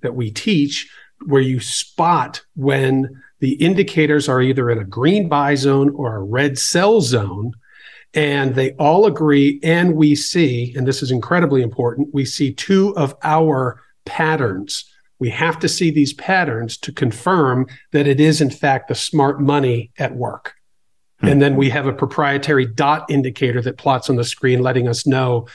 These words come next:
Speaker 1: that, yes, at, at this particular time, at this, in this price bar,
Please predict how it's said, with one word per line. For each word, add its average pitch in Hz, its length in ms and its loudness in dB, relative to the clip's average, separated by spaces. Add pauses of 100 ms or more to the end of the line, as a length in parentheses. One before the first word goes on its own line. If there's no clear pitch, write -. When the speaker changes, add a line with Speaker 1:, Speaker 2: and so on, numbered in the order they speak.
(260)
Speaker 1:
that, 127 260 -2
yes, 143 560 -4
at, 127 220 -4
at 110 200 -6
this 190 180 2
particular 196 600 0
time, 139 420 2
at 110 160 -6
this, 156 220 0
in 131 220 -4
this 170 200 0
price 180 320 -2
bar, 110 440 -4